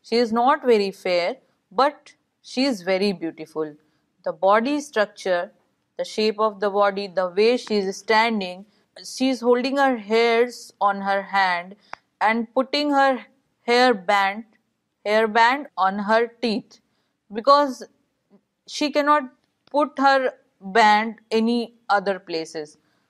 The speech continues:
So she is putting her, she is holding the band on her teeth, on her mouth, and holding her hairs, long hairs,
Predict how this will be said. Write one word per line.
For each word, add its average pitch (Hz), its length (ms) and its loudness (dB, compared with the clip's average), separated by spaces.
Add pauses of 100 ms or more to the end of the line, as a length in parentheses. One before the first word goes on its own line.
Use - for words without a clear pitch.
So 277 280 0
she 269 220 -2
is 247 300 -4 (220)
putting 262 340 -2
her, 285 260 2 (160)
she - 180 -2
is 240 120 -2
holding 254 520 2
the 220 220 -2
band 202 560 0
on 190 200 -2
her 196 140 -4
teeth, 208 540 -6 (480)
on 190 100 0
her 196 280 0
mouth, 190 540 0 (420)
and 233 340 0 (460)
holding 214 460 0
her 185 380 -2 (680)
hairs, 208 640 -2
long 214 460 0
hairs, 190 560 -2